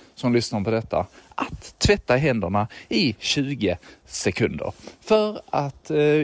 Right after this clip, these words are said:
jag vill inte att pandemin ska bli större. Jag vill inte att den du skakar tass med ska bli sjuk och, eh, s-, följa smittan vidare och sådär.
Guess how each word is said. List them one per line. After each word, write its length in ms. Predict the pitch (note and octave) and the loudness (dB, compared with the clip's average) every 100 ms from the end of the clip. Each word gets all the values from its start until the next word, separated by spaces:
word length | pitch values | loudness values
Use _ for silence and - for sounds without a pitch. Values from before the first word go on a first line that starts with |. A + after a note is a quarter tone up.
| - | 2
jag 100 | F3+ | 2
vill 120 | F#3 | 2
inte 260 | G3 G3+ F#3 | 2 2 2
att 160 | E3 - | 0 2
pandemin 600 | F#3 F3 F#3 E3+ C3+ C#3+ | 2 2 0 0 0 -2
ska 360 | - F3 A#3+ | 2 4 4
bli 200 | G3+ C3 | 4 0
större. 440 | G2 - C#2+ - - - - | 0 0 0 -4 -16 -20 -2
Jag 120 | F3+ | 0
vill 100 | F3+ | 2
inte 240 | G3 F#3+ F3 | 0 0 -2
att 140 | E3 - | -2 -8
den 320 | F3 E3 E3+ | 0 2 4
du 140 | E3 E3+ | 4 2
skakar 400 | - E3+ D3 D#3 | 2 2 4 0
tass 380 | - D#3+ - - | 2 0 2 -2
med 180 | C3+ C#3 | -2 -2
ska 360 | - - G#3+ G3+ | -6 2 2 4
bli 220 | D#3 C#3 | 2 2
sjuk 460 | - B2 A2 - - - - - | 2 0 0 -6 -16 -20 -20 -10
och, 420 | - D3+ D3 D3 | 0 2 4 2
eh, 220 | D3+ D3 D3+ D#3+ | 2 0 -2 -8
s-, 180 | D3 D3 F3+ D3+ D#3+ | -10 -10 -10 -10 -10
följa 400 | - F3 D#3 C#3 | -6 -4 -2 -4
smittan 600 | C3+ E3+ E3 - E2+ F#2+ A2 | -4 -4 -4 -2 -2 0 2
vidare 340 | C3+ G2+ F#2+ | 2 4 2
och 180 | G2 G2+ | 2 0
sådär. 300 | G#2+ G#2 | 2 2